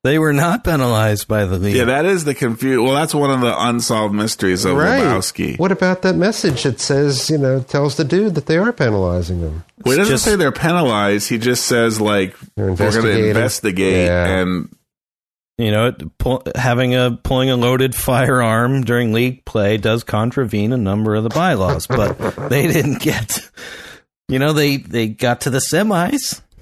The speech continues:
Speaker 1: A Stranger is about to show back up because they're in the semis. Although I don't know how they're gonna fare without their, you know, their bowling ringer. I think Donnie was their, <coughs> their ringer. <coughs>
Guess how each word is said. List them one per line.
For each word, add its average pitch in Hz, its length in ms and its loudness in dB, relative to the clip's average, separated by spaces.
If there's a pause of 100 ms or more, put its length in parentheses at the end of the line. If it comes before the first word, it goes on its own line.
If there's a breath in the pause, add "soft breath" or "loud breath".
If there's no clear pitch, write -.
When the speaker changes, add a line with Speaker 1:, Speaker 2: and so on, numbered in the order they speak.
(920)
Speaker 1:
A - 60 -8
Stranger 113 640 -2 (120)
is 107 140 -4
about 127 280 -2
to 117 60 -6
show 165 260 -2
back 180 340 -2
up 277 220 -4 (120)
because - 240 -6
they're 135 160 0
in 165 100 0
the 214 60 -2
semis. 233 640 -4 (420)
Although 117 180 0
I 123 80 2
don't 147 140 0
know 139 100 2
how 139 160 2
they're 131 120 0
gonna 135 180 2
fare 170 380 0
without 110 440 0
their, 117 400 0 (360)
you 104 100 -2
know, 104 100 0
their 104 140 0
bowling 131 440 2
ringer. 95 440 -2 (460)
I 104 60 -6
think 139 140 -2
Donnie 117 360 0
was 95 160 -2
their, 95 160 -6 (280)
<coughs> - 260 -4
their 175 360 0
ringer. 143 480 0 (1160)
<coughs> - 600 -4